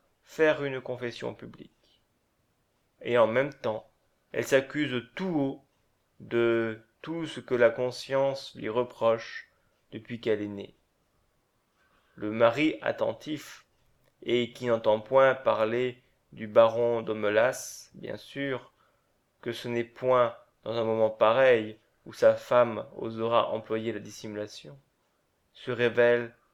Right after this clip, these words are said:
au comble de la joie. « Oh, mes chers parents », s'écrie-t-il en embrassant à la fois son beau-père et sa belle-mère, consolez-vous, et que votre fille me pardonne la peur que je lui ai faite.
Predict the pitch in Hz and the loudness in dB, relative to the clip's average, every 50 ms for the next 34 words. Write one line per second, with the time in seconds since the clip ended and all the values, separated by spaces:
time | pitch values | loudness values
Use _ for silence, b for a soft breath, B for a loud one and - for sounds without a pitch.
0 | _ _ _ _ - 117 - _ - 131 123 127 123 117 110 107 113 107 104 107 | _ _ _ _ -14 -14 -12 _ 0 2 2 2 2 0 -4 -4 2 2 2 2
1 | 104 107 104 101 104 110 - _ _ _ _ _ _ _ _ _ _ _ _ _ | 2 -4 -8 -8 -10 -10 -10 _ _ _ _ _ _ _ _ _ _ _ _ _
2 | _ _ _ _ _ _ _ _ _ _ 135 143 156 160 160 160 156 151 143 139 | _ _ _ _ _ _ _ _ _ _ 0 4 6 6 8 8 6 6 4 2
3 | 139 139 - 143 127 - - - 135 131 - 120 127 123 120 120 117 113 - - | 0 0 0 -2 -2 -2 0 2 2 2 4 2 2 2 2 0 -2 -6 -10 -14
4 | 120 - 127 120 113 - - - 123 120 117 113 117 b b b b b b b | -14 -10 -10 -12 -12 -12 -14 -12 -8 -6 -6 -6 -8 b b b b b b b
5 | _ 113 113 120 123 123 117 117 120 120 - - 127 120 - - 131 131 123 120 | _ -2 2 4 4 4 6 6 6 6 6 2 0 0 0 0 4 8 8 8
6 | 120 - - 123 117 117 117 117 117 - 120 113 110 113 113 110 - 127 120 117 | 8 6 0 4 6 6 6 6 4 2 -4 -6 -6 -6 -6 -4 -2 0 0 0
7 | 110 110 - 113 104 110 110 110 113 113 113 110 110 113 - _ _ _ _ _ | 0 -2 -2 -4 -2 -2 -2 -4 -4 -8 -8 -8 -10 -10 -14 _ _ _ _ _
8 | _ _ _ _ _ _ - 117 117 - - 135 135 143 151 147 156 165 151 147 | _ _ _ _ _ _ -8 -8 -6 -2 -2 0 0 0 -2 -2 -4 -10 -14 -16
9 | 139 _ _ _ _ _ _ _ _ _ _ _ _ _ _ 208 208 208 202 - | -20 _ _ _ _ _ _ _ _ _ _ _ _ _ _ 0 0 0 0 0
10 | - 156 139 127 131 127 - 135 127 120 - - 131 131 131 131 127 123 123 120 | 0 0 4 4 4 2 2 -2 -4 -4 -6 -10 -10 -10 -8 -6 -4 -4 -4 0
11 | - 131 123 127 123 123 123 123 123 117 117 117 117 - - 139 135 131 127 120 | 2 2 4 4 6 6 6 6 6 6 6 4 4 4 6 8 8 8 8 6
12 | - 123 117 113 113 110 113 113 113 113 - _ 110 107 107 - _ - _ | 0 -6 -8 -8 -8 -8 -6 -8 -8 -8 -10 _ -6 -6 -6 -6 _ -20 _